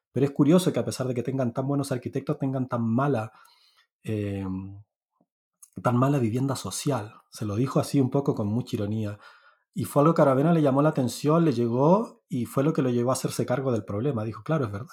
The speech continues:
o sea, tenemos muy, una arquitectura muy buena de revistas en Chile, pero tenemos un problema vergonzoso en lo que es vivienda social".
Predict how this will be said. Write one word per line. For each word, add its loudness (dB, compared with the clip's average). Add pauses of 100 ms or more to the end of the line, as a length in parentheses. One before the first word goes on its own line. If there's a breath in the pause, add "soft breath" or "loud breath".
o -12
sea, -10
tenemos -2
muy, -2
una 0
arquitectura -2
muy 2
buena 2
de 2
revistas 2
en -2
Chile, 0 (540 soft breath)
pero -6
tenemos 0
un 0
problema 0
vergonzoso 0
en 4
lo 2
que -2
es 0
vivienda 0
social". -4